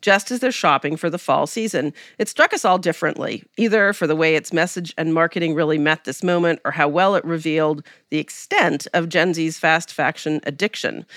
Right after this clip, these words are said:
Let's start with the fast fashion addiction. The facts are inescapable today. Recent research by analysis firm Mintel has found that Gen Z shoppers buy significantly more clothing than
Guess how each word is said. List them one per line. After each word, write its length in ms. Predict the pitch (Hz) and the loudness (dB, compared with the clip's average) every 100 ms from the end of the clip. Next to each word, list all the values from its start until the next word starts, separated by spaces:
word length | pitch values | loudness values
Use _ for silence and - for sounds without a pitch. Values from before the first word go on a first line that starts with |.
| - - - - | -20 -20 -12 2
Let's 280 | 240 339 | 2 2
start 420 | - - 196 180 - | -2 0 2 2 0
with 120 | 180 | -6
the 60 | |
fast 280 | 185 180 180 | -2 0 0
fashion 360 | - 143 - 147 | 0 0 0 -4
addiction. 480 | - - - 73 - | -4 -6 -8 -10 -12
The 160 | 151 165 | -2 -2
facts 500 | - 214 226 - - - | 2 2 2 -2 -8 -2
are 280 | 190 202 - | 0 0 0
inescapable 800 | 180 196 - 151 127 156 127 123 | -2 -4 -6 -4 -4 -4 -4 -6
today. 400 | 151 131 90 120 | -4 -2 -2 -2
Recent 420 | 147 185 220 - | -2 -2 -2 -2
research 380 | 180 190 185 - | -2 -2 -2 2
by 180 | 151 - | 2 2
analysis 580 | 165 170 170 208 190 - | 0 2 0 -2 -8 -8
firm 300 | 170 156 151 | -2 -2 0
Mintel 600 | 165 175 - 226 220 220 - - - | -2 -2 0 2 2 0 -8 -20 -4
has 240 | - 190 - | 0 0 0
found 460 | - 247 240 247 | 2 4 4 0
that 200 | 202 - | -4 -6
Gen 300 | 151 185 233 | 0 0 2
Z 160 | 220 214 | -2 -2
shoppers 420 | - 185 190 180 | 2 2 0 -2
buy 220 | 175 160 | 2 2
significantly 960 | 160 160 160 196 208 285 247 214 - 156 | 2 -4 -4 -2 0 0 -2 -2 -2 0
more 200 | 147 143 | 0 -2
clothing 400 | - 147 147 143 | -2 -2 -2 -2
than 180 | 147 | -2